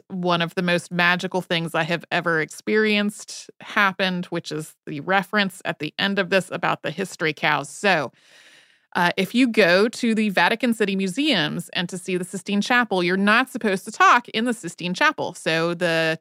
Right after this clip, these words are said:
tour guide, a lot of the time, will tell you, like, what you're gonna see in the Sistine Chapel before you get in there. And so as our Italian tour guide was explaining what we were going to see in the Sistine Chapel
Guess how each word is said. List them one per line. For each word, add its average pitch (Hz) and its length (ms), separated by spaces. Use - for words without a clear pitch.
tour 262 240
guide, 214 480
a 190 100
lot 175 220
of 170 80
the - 80
time, 175 340
will 180 140
tell 175 260
you, 170 320
like, 170 260
what 185 200
you're 202 80
gonna 190 160
see 196 260
in 196 60
the 190 80
Sistine 180 320
Chapel 196 280
before 185 300
you 208 100
get 175 220
in 190 200
there. 139 260
And 190 360
so 190 320
as 202 560
our 190 580
Italian 208 640
tour 170 240
guide 160 320
was 185 140
explaining 214 760
what 226 140
we 220 80
were 202 60
going 202 140
to 208 40
see 208 140
in 208 60
the 214 40
Sistine 233 380
Chapel 175 600